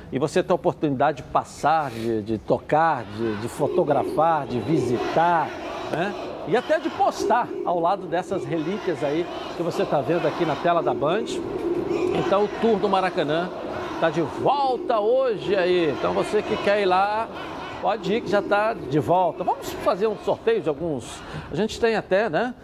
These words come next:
uns kits aí lá na parceria com o Maracanã. Vamos fazer semana que vem um sorteio pra galera aqui, dos nossos telespectadores que assiste a gente aí no canal no YouTube, Edilson Silva na Rede, tá legal? Vamos pegar isso lá. A nossa enquete aí, nós temos o resultado aí já? Já temos aí?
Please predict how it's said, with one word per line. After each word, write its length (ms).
uns 240
kits 360
aí 280
lá 360
na 120
parceria 480
com 100
o 60
Maracanã. 520
Vamos 160
fazer 280
semana 300
que 100
vem 120
um 80
sorteio 380
pra 160
galera 300
aqui, 160
dos 100
nossos 220
telespectadores 800
que 60
assiste 320
a 40
gente 280
aí 40
no 120
canal 320
no 80
YouTube, 400
Edilson 400
Silva 280
na 80
Rede, 300
tá 60
legal? 420
Vamos 140
pegar 220
isso 180
lá. 140
A 80
nossa 220
enquete 340
aí, 100
nós 140
temos 220
o 20
resultado 460
aí 100
já? 240
Já 140
temos 260
aí? 200